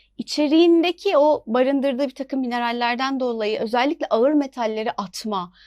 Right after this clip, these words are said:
e, etkisi var. Ayak altı zaten bizim vücudumuzdaki bir sürü organlarımızın geçtiği noktalar. Refleksoloji eğitimimiz de var. Orada detayları öğrenmiştim ve çok şaşırmıştım. Hakeza yine avuç içimizde bir sürü organlarımızın noktaları var. Bizim,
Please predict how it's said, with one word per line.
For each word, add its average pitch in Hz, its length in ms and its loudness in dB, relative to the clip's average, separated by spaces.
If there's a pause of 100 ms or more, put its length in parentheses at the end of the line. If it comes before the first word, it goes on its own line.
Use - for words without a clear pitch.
(200)
e, - 140 -6 (400)
etkisi - 440 -10
var. 160 220 -8 (240)
Ayak 339 320 2
altı 359 280 2
zaten 359 360 0
bizim 381 200 0
vücudumuzdaki 339 480 0
bir 440 60 -6
sürü - 180 -4
organlarımızın 294 640 2
geçtiği 302 440 2
noktalar. 269 480 -2
Refleksoloji 233 640 -4
eğitimimiz 233 400 -2
de 220 80 0
var. 185 160 -2
Orada 220 440 2
detayları 190 500 -6
öğrenmiştim 175 480 -8
ve 302 40 -6
çok 294 160 -8
şaşırmıştım. - 560 -10 (320)
Hakeza 294 420 -2
yine 294 220 0
avuç 269 340 -4
içimizde 214 460 -6
bir 269 60 -8
sürü 262 200 -6
organlarımızın 220 640 -6
noktaları 220 500 -8
var. 180 220 -8
Bizim, 214 240 -10